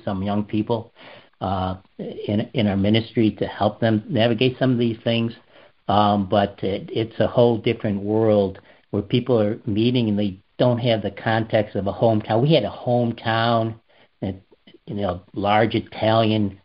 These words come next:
population in our hometown. There was a lot of tradition, uh, growing up in the fifties,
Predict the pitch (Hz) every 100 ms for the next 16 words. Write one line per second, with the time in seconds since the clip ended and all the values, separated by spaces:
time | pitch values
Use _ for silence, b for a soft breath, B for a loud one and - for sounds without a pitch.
0 | _ - 110 - 101 104 107 - 113 107
1 | 107 101 110 107 98 - 101 104 104 104
2 | B B B 113 92 90 92 104 104 107
3 | - - 104 101 101 - - 104 101 92
4 | 92 B B B - 98 95 95 107 107
5 | 104 104 104 107 98 95 104 101 - 107
6 | 101 101